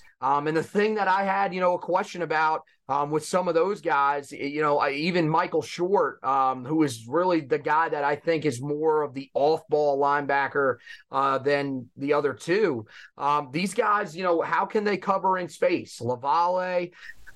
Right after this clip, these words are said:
uh, as well as Amari Campbell, guys that are downhill linebackers. And so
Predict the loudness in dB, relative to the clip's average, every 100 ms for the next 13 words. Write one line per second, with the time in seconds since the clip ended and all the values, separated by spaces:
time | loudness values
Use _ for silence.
0 | -20 _ _ -2 0 2 2 0 0 2
1 | 2 0 0 0 0 -2 -4 0 0 2
2 | 2 0 -2 -2 0 0 0 2 2 2
3 | 0 -2 -4 -4 -4 -2 -2 0 2 4
4 | 2 0